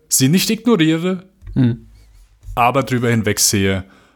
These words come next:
Speaker 1: anhand dieser, ich glaube, es gibt keinen Film, der häufiger als, äh, perfekte Achterbahnfahrt oder zumindest als Achterbahnfahrt, ähm, eine
Speaker 2: Ja.
Speaker 1: im Film gewordene Achterbahnfahrt beschrieben wird. So, <laughs> ähm, und da, da gehe ich mit.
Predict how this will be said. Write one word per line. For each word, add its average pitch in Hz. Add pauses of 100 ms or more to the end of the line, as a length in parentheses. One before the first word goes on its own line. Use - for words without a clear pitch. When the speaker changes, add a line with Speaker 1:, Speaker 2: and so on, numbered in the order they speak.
(160)
Speaker 1:
anhand 101
dieser, 95
ich -
glaube, 101
es -
gibt -
keinen 117
Film, 120
der 107
häufiger 107
als, 95
äh, 95
perfekte -
Achterbahnfahrt 104 (460)
oder 101
zumindest 117
als 98
Achterbahnfahrt, 117 (520)
ähm, 98
eine 107
Speaker 2:
Ja. -
Speaker 1:
im -
Film 226
gewordene 117
Achterbahnfahrt 101
beschrieben 95
wird. 95 (280)
So, 98 (340)
<laughs> -
ähm, 85
und 82
da, 80
da 87
gehe 85
ich -
mit. -